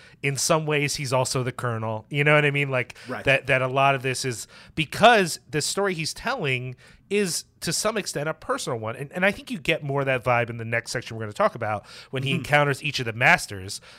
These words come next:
Speaker 1: you know, that this idea of your own sort of personal journey. And I think kinda tellingly, both Brontes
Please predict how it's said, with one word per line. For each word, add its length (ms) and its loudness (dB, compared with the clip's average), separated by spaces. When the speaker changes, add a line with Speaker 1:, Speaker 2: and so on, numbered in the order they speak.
Speaker 1:
you 140 -2
know, 160 2
that 260 0
this 220 -4
idea 400 -2
of 100 -10
your 220 -10
own 160 -6
sort 160 -8
of 100 -14
personal 380 -8
journey. 440 -4
And 140 2
I 40 4
think 240 -6
kinda 300 -6
tellingly, 800 -4
both 420 0
Brontes 520 -4